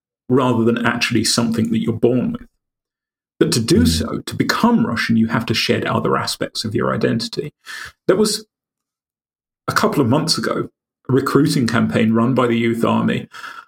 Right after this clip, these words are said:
Speaker 1: online, and they had little video snippets, thirty seconds, a minute long, introducing members of the Youth Army. Now, almost all of them were, were white ethnic Russians, and the one that stood out for me, though,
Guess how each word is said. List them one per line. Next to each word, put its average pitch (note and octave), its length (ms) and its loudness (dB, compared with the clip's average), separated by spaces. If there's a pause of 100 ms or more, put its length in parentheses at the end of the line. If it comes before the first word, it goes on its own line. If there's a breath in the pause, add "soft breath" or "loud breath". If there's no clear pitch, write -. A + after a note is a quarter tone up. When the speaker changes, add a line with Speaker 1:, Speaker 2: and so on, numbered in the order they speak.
(360 loud breath)
Speaker 1:
online, B2 600 0
and D#3+ 180 0
they E3 80 0
had F3 180 2
little E3+ 220 2
video B2 340 4
snippets, - 560 -2
thirty D#3+ 240 4
seconds, C3 400 0
a A#2+ 60 2
minute A#2 260 2
long, C#3 460 2
introducing B2+ 960 2 (720)
members B2+ 640 2
of A2+ 160 0
the A#2+ 80 2
Youth A2+ 300 2
Army. A2+ 280 2
Now, A2+ 180 2
almost C#3+ 400 2
all B2 200 4
of A2 120 -2
them A2 140 2
were, G#2+ 320 0
were A#2 80 4
white A2 360 0
ethnic A2 400 -2
Russians, C3+ 640 -2
and A#2 100 2
the A#2+ 60 0
one D#3+ 220 2
that - 80 -2
stood - 280 0
out C3+ 240 2
for - 220 -4
me, A2 100 -2
though, G#2+ 280 -2